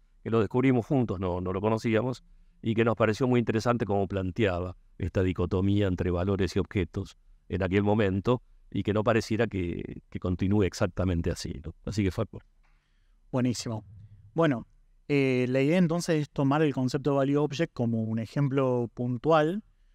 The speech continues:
Speaker 2: pero bueno, que nos llevemos, eh, un ejemplo del análisis crítico del vocabulario, ¿no?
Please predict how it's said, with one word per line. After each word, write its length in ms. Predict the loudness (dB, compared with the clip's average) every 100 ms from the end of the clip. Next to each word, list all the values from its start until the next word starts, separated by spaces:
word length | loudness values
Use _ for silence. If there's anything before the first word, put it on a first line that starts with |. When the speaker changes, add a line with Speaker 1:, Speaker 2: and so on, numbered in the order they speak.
| _
Speaker 2:
pero 180 | 2 4
bueno, 220 | 4 2
que 80 | 0
nos 200 | -2 -2
llevemos, 640 | -2 0 0 0 -2 -10 _ _
eh, 380 | -10 -4 -2 -2 -6
un 220 | 0 2
ejemplo 680 | 2 2 0 2 2 4 4
del 380 | 4 2 0 -2
análisis 400 | -2 -2 -4 -6
crítico 360 | -4 -2 2 2
del 100 | 2
vocabulario, 640 | -2 -2 0 0 -2 -4
¿no? 180 | -8